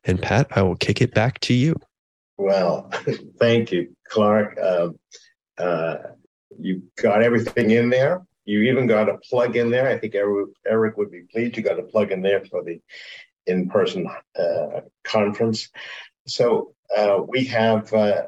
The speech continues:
Speaker 2: two people, uh, to, to speak to us today. And so, uh, growing up as a, as a kid in Massachusetts, I had my own telescope,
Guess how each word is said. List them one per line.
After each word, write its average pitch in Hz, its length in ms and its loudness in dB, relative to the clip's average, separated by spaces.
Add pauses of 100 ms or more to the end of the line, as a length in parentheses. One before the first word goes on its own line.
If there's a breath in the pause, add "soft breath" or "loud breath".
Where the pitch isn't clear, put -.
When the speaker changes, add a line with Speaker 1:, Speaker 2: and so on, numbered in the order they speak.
(140)
Speaker 2:
two 214 220 2
people, 117 580 -2 (340)
uh, 92 300 -10 (300)
to, 98 160 -14 (120)
to 110 140 -4
speak 113 380 -2
to 107 140 0
us 104 140 -2
today. 107 300 2
And 95 80 -2
so, 135 320 2
uh, - 120 -2 (140)
growing 131 480 2
up 110 260 0 (180)
as 92 260 0
a, - 240 -4 (140)
as - 120 -10
a - 120 -18
kid 113 380 2
in 85 520 -6 (160)
Massachusetts, 92 1080 -4
I 95 100 -6
had 95 240 0
my 87 180 -2
own 92 180 -2
telescope, 95 640 -2